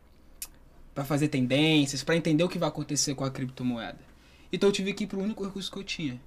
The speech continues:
que eram os cursos que faziam análises gráficas de ações. Era o único recurso que tinha naquele momento. Hoje nós temos vários recursos, e nós temos até aqui na mesa a Crypto School, que tem esse objetivo, né, de ensinar como entrar nesse mercado, entendendo realmente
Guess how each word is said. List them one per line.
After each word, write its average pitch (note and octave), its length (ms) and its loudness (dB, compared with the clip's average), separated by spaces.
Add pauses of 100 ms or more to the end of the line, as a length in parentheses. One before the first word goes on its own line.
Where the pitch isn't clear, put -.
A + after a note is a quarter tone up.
(180)
que E3+ 120 0
eram D#3 120 2
os E3 120 -2
cursos D#3+ 440 0
que G#3+ 320 -4
faziam F#3+ 400 0
análises F#3 360 -2
gráficas F#3+ 400 -2
de A#3 80 2
ações. A#3+ 580 2 (1040)
Era A#3 140 10
o A#3+ 40 12
único D4 400 10
recurso F#3+ 360 0
que D3+ 80 -10
tinha F3+ 100 -2
naquele D#3+ 240 -4
momento. C3 420 -2
Hoje F#3 360 6
nós D#3+ 160 2
temos E3+ 280 0
vários G#3+ 600 2
recursos, E3+ 500 -4
e D3 60 -2
nós C#3+ 240 0
temos C#3+ 180 -2
até C#3+ 220 -4
aqui C#3+ 160 -4
na C3 120 -2
mesa C3+ 220 -2
a C3+ 40 -4
Crypto C3+ 280 -8
School, D#3 400 -6
que - 80 -16
tem C#3 160 -2
esse G3+ 160 -4
objetivo, F#3 640 -4
né, F#3+ 160 -6 (400)
de F3+ 260 2
ensinar A#3+ 800 4
como F#3 220 -6
entrar E3+ 140 -8
nesse E3 260 -6
mercado, C#3 440 -4
entendendo A#3 760 4
realmente C#3+ 840 0